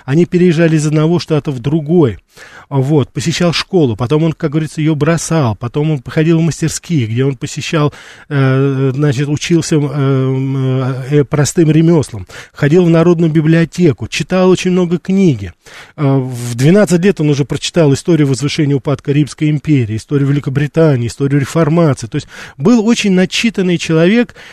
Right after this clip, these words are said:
и, помимо всего прочего, он ещё, э, значит, и, так сказать, читал к-, научно-технические книги, вот.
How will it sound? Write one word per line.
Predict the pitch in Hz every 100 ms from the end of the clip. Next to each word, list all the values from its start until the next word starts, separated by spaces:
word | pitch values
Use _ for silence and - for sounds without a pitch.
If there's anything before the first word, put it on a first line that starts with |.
| -
и, | 180 175 180 151
помимо | 165 190 233
всего | - 170 147
прочего, | 160 214 - 156
он | 147 147
ещё, | 139 - 160 139 _ - -
э, | 143 139 135
значит, | 127 143 147 135
и, | 143 143 143 135 123 123
так | 131
сказать, | - 135 - -
читал | - - 143 131
к-, | 156
научно-технические | 151 147 147 - - 214 - - 147
книги, | 120 139 120 101 101 _ _ - _
вот. | 143 131 135 110 -